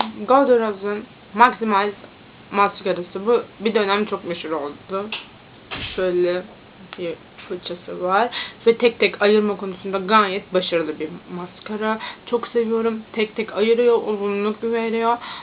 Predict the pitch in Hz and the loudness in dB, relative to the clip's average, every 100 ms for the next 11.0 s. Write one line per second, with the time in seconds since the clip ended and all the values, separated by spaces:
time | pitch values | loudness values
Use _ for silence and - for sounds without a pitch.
0 | - 240 202 226 220 214 233 220 220 214 | -4 -2 2 2 2 -2 -4 -4 -4 -4
1 | 202 196 185 180 175 165 170 170 - - | -6 -6 -4 -4 -6 -6 -4 -4 -8 -14
2 | - 190 185 190 170 175 175 165 160 - | -6 -6 -4 -8 -4 -4 -4 -6 -8 -10
3 | 180 170 190 226 220 - - - 220 196 | -8 -4 0 0 -2 -16 -18 -4 -4 -2
4 | 220 220 220 214 208 202 202 214 208 214 | -2 0 0 -2 0 0 0 -4 -4 -4
5 | - 190 180 180 185 - 226 233 - - | -4 -4 -2 -2 -4 -8 -8 -8 -12 -20
6 | - - 220 180 185 190 185 190 180 185 | -14 2 4 4 -4 -8 0 2 2 -4
7 | 180 - 170 180 - - - 208 220 - | -12 -10 -10 -10 -14 -20 -6 -6 -6 -18
8 | - - - - - - - 180 175 185 | -20 -20 -20 -20 -20 -14 -4 -2 -2 -4
9 | - - - - - - - - - - | -12 -20 -20 -20 -20 -20 -20 -20 -20 -18
10 | 170 180 175 175 - 190 165 165 160 | -4 -2 2 2 2 -2 -2 -4 -8